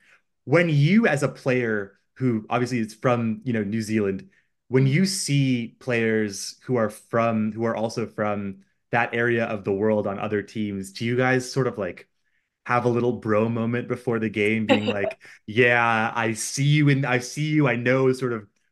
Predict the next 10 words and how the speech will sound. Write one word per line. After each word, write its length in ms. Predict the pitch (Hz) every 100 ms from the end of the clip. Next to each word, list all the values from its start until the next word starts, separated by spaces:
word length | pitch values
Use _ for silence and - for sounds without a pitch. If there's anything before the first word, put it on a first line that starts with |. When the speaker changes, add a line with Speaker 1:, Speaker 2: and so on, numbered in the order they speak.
| -
Speaker 1:
where 180 | 135 127
you 140 | 117
come 240 | - 117
from"? 380 | 110 135 147 147 - _ _ _ _ _ _
Speaker 2:
Yeah, 460 | 196 196 214 196 190 -
never 360 | 208 254 339
before 440 | 320 294 - 240 247
the 120 | 269
game. 340 | 262 294 339 359
Everybody's 800 | 220 220 247 240 240 233 220 190